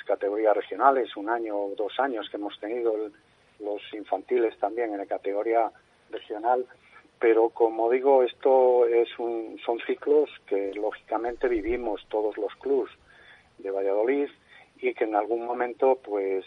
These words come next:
eh, no, no conseguimos llevar las cate-, eh, los equipos a las categorías que, lógicamente, por,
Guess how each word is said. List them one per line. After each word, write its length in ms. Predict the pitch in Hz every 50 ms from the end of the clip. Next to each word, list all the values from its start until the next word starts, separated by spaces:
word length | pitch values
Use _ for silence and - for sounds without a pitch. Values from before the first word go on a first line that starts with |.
| - - -
eh, 420 | 95 95 95 95 95 92 95 95 92 90 95 92 92
no, 400 | 95 101 107 107 110 107 110 104 - - - - - _
no 180 | - 117 131 135
conseguimos 880 | - 143 131 120 - - 117 117 127 127 120 117 117 117 113 110 104 - - _ _ - - - _ _ _ _ _ _
llevar 520 | - 98 95 107 107 104 120 120 117 117 113
las 200 | 110 104 104 -
cate-, 300 | - 113 101 - 113 101 110 - 113 113 - -
eh, 120 | 113 113
los 240 | 110 110 110 104 -
equipos 420 | 107 - - - - - 120 - -
a 60 | 110
las 160 | 110 107 -
categorías 640 | - 110 - - 98 98 101 101 104 110 117 117 - - -
que, 120 | - 98
lógicamente, 720 | 98 104 101 - 98 - 104 95 104 101 98 - - 113 110
por, 240 | - - 98 98